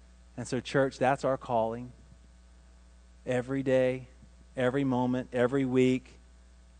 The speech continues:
we're bringing heaven to earth. We're the ambassadors. We're the proxies of God in our community.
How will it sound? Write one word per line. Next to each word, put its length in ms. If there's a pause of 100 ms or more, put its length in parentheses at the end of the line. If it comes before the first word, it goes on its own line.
(100)
we're 120
bringing 400
heaven 580 (380)
to 180
earth. 460
We're 240
the 180
ambassadors. 880
We're 120
the 100
proxies 1000
of 400
God 480
in 380
our 240 (360)
community. 720